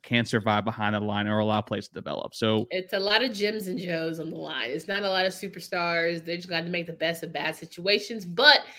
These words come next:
Speaker 2: listen, at the end of the day, that's why we play the game, right? Next man up mentality. What do we need to do? You, y'all need a pep talk? 'Cause I can call you. Coach Hadley, we follow each other on Twitter. I can let you know. I, I want the best for you and yours. However,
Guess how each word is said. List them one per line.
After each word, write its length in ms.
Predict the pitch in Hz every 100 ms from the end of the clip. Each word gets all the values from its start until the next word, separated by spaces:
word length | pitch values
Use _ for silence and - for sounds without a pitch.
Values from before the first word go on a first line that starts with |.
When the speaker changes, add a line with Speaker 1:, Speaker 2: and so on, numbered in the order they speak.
| - -
Speaker 2:
listen, 240 | 147 - 160
at 100 | 160
the 160 | -
end 100 | 370
of 100 | 370
the 80 | 202
day, 240 | 180 165 165
that's 240 | 196 294
why 160 | 247 240
we 60 |
play 180 | 220 214
the 140 | 190 160
game, 260 | 202 151
right? 160 | 196 240
Next 320 | 247 302 -
man 200 | 220 208
up 180 | 208 -
mentality. 500 | 185 180 226 214 175
What 200 | - -
do 100 | -
we 80 | 254
need 240 | 226 185
to 200 | 208 202
do? 60 | 196
You, 220 | 320 359
y'all 160 | 269 302
need 120 | 320
a 40 |
pep 200 | 294 311
talk? 200 | - 277
'Cause 100 | 311 277
I 60 | 370
can 120 | 233
call 260 | 285 320 202
you. 180 | 196 - _
Coach 180 | - 262
Hadley, 260 | 330 311 247
we 140 | 339
follow 200 | - 285
each 80 | 262
other 160 | 254 - -
on 60 |
Twitter. 260 | 202 254 185
I 120 | - -
can 80 |
let 220 | 190 185 -
you 80 |
know. 220 | 220 175 - - - - -
I, 180 | 208 453
I 180 | - 494
want 140 | 320 208
the 80 |
best 260 | 202 196 190
for 60 | 175
you 180 | 160 151
and 80 | 156
yours. 440 | 240 156 - -
However, 520 | 208 190 240 190 170